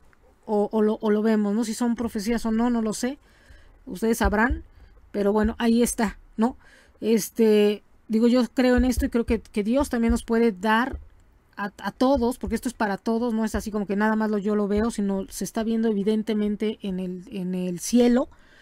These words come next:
¿no? Es como un eclipse, ¿no? O cuando se nubla y decimos todos va a llover, así de sencillo es. Y, y este tipo de situaciones, digo, simplemente la naturaleza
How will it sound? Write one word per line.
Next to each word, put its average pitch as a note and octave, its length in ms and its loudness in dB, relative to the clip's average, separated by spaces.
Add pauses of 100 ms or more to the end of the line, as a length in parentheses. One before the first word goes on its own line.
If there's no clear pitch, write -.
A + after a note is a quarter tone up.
(200)
¿no? G#3+ 180 0
Es A#3 100 -6
como A3 140 0
un A3+ 60 4
eclipse, A#3+ 600 -2 (580)
¿no? G#3+ 320 -2 (220)
O F#3+ 80 -10
cuando G#3 680 0 (240)
se A3 220 0
nubla B3 600 4
y G3 180 -6
decimos G#3+ 460 -2
todos A3+ 240 -4
va A3+ 60 0
a G#3+ 40 -4
llover, A3 420 0
así A3 280 -2
de B3 120 0
sencillo A3+ 500 -2
es. A#3+ 280 -4 (800)
Y, A3+ 440 6
y A#3 220 6
este B3+ 280 4
tipo C4 240 -2
de B3 60 4
situaciones, A#3 500 0
digo, A3+ 320 0 (460)
simplemente A#3+ 800 0
la G#3 120 0
naturaleza A3 800 0